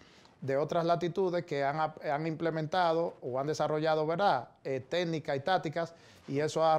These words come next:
ha resultado, eh, aspecto positivo para esas sociedades.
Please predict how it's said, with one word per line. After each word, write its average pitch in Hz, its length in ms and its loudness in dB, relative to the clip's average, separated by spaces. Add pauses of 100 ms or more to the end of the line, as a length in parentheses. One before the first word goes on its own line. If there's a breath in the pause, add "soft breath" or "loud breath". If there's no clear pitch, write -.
(100)
ha 151 140 0
resultado, 151 840 0
eh, 143 240 -2
aspecto 143 440 -6
positivo 143 840 -4
para 135 520 -2
esas 139 280 -6
sociedades. 120 640 -8